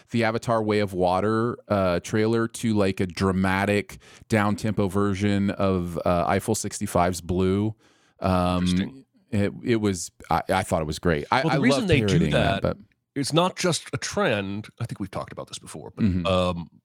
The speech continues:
Speaker 2: is that if they use a cover song in a trailer or in a film, it's cheaper for them than if they use the original song. So they s-, get somebody to cover it.
Speaker 1: Right. Yeah.
Speaker 2: And, and then slow it down, add a child's choir, what have you. Um, yeah, so I'm, I mean, look, something I didn't prep in the answers is, um,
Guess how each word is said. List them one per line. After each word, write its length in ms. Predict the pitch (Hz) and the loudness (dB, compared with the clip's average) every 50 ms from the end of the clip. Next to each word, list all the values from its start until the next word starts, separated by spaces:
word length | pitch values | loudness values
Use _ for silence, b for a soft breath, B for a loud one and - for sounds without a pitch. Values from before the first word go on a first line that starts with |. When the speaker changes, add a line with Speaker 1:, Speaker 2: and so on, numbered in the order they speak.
| _ _ - _ _ _ _ _ - | _ _ -20 _ _ _ _ _ -6
Speaker 2:
is 180 | 131 110 - | -6 -4 2
that 140 | - 127 117 | 2 2 2
if 100 | - - | 2 0
they 60 | 170 | 0
use 160 | 170 160 131 | 0 0 0
a 40 | - | -2
cover 240 | - - 170 180 160 | 0 0 0 0 0
song 340 | - - 127 101 101 101 98 | 0 0 2 2 2 0 -2
in 60 | 98 | -4
a 40 | 95 | -6
trailer 340 | 90 - - 113 120 113 113 | -4 -2 0 0 2 2 2
or 180 | 107 104 113 117 110 | 2 2 0 0 0
in 40 | 98 | -2
a 40 | |
film, 420 | 92 - - 143 127 113 101 98 92 | -4 -2 0 0 2 2 2 0 -2
it's 140 | - - - | -4 -6 -4
cheaper 260 | - - 190 - 110 | -2 -2 -2 -2 -2
for 120 | - 98 85 | -4 -2 -2
them 200 | 87 85 85 87 | -2 -2 -2 -4
than 100 | 90 95 | -4 -6
if 80 | 92 - | -6 -4
they 80 | 92 | -4
use 220 | 92 90 92 90 - | -4 -4 -4 -4 -2
the 80 | 101 90 | -2 0
original 340 | 90 131 127 120 95 71 | 2 2 2 2 0 -2
song. 320 | - - - 62 50 - - | -4 -6 -6 -8 -8 -10 -4
So 140 | - 101 90 | -2 0 0
they 80 | 82 | 0
s-, 100 | 82 - - - | -2 -2 -2 -2
get 160 | 151 156 - | -2 0 0
somebody 220 | 185 180 143 131 | -2 0 0 -2
to 80 | 107 95 | -2 -2
cover 320 | - - 185 175 107 98 | 0 2 2 4 4 2
it. 80 | 104 - - B B B | 0 0 -4 B B B
Speaker 1:
Right. 320 | 104 110 123 113 90 80 - _ _ _ _ - | 2 4 4 4 2 0 -6 _ _ _ _ 0
Yeah. 160 | 117 113 110 | 2 2 2
Speaker 2:
And, 100 | 107 110 104 | 2 0 0
and 60 | - | 0
then 120 | 113 107 107 | 0 0 0
slow 260 | - - 185 196 165 | 0 -2 0 0 0
it 80 | 165 | 0
down, 460 | - 156 151 151 147 143 143 143 131 - - - | 0 0 0 2 0 0 0 -2 -4 -8 -6 -2
add 140 | - 160 151 | -2 0 0
a 60 | 139 | -2
child's 400 | - - 170 147 156 139 120 - | -2 -2 0 2 2 2 0 0
choir, 440 | - 160 151 135 135 131 131 123 120 | 0 2 2 2 2 2 2 4 6
what 160 | 117 117 113 | 6 6 4
have 220 | 120 127 123 107 | 4 2 2 2
you. 60 | 101 95 B B B B B B - 160 | 0 -2 B B B B B B -2 0
Um, 380 | 165 170 170 165 170 165 165 165 - - | 2 2 2 2 0 -2 -4 -6 -6 0
yeah, 220 | 190 202 202 160 - | 0 2 2 0 -2
so 220 | - - 214 196 | -2 0 2 2
I'm, 160 | 196 202 220 | 2 2 0
I 80 | 220 220 - 190 | -2 -2 -2 -2
mean, 120 | 196 170 - _ | -4 -4 -8 _
look, 160 | - 180 165 - _ _ _ _ _ _ _ _ | -8 -8 -8 -8 _ _ _ _ _ _ _ _
something 260 | - - 220 202 170 | -2 -2 0 2 0
I 60 | 147 | 0
didn't 260 | 123 - 180 156 - | 0 0 -2 -2 0
prep 260 | - - 131 117 - | 2 2 2 2 2
in 60 | 120 110 | -2 -2
the 140 | 120 120 | 0 2
answers 560 | 117 120 127 120 - 120 104 98 90 - - - - | 2 2 2 0 -2 -4 -6 -6 -6 -8 -10 -6 -4
is, 340 | 110 107 104 101 98 - - | -4 -4 -4 -4 -6 -6 -4
um, 540 | - 107 104 101 101 101 95 92 92 90 | -2 -2 0 0 -2 -2 -4 -6 -10 -14